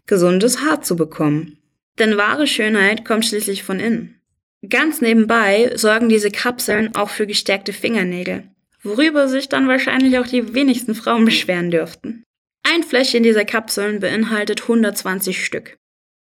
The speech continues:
Davon nehmt ihr einfach jeden Morgen zwei. Und das Ergebnis wird nicht allzu lange auf sich warten lassen. Übrigens,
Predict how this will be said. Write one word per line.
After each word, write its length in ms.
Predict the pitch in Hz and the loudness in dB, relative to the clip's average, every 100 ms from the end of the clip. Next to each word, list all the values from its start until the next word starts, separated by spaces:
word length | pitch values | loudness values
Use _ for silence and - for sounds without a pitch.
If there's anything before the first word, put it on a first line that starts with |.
| _ | _
Davon 380 | 226 294 - 302 | -2 -2 2 4
nehmt 200 | 254 247 | 6 4
ihr 100 | 214 | 2
einfach 320 | 208 226 202 | 0 -2 -4
jeden 320 | - 220 240 | 0 2 2
Morgen 320 | 226 208 220 220 | 2 0 0 -4
zwei. 440 | - 185 156 175 _ _ | -2 -2 -2 -8 _ _
Und 140 | 208 208 | -4 0
das 120 | 226 | 2
Ergebnis 720 | 233 220 254 233 247 294 - | 2 2 2 2 2 0 -4
wird 200 | 214 220 | -2 0
nicht 220 | 269 302 - | 0 0 0
allzu 280 | 294 - | -2 0
lange 280 | 240 240 247 | 2 4 4
auf 80 | 240 | 4
sich 160 | 233 226 | 0 0
warten 280 | 277 294 | 0 -2
lassen. 580 | 196 160 175 - - - _ _ _ - | -2 -4 -6 -10 -14 -16 _ _ _ -4
Übrigens, 560 | - 277 196 180 175 | -2 0 0 -2 -8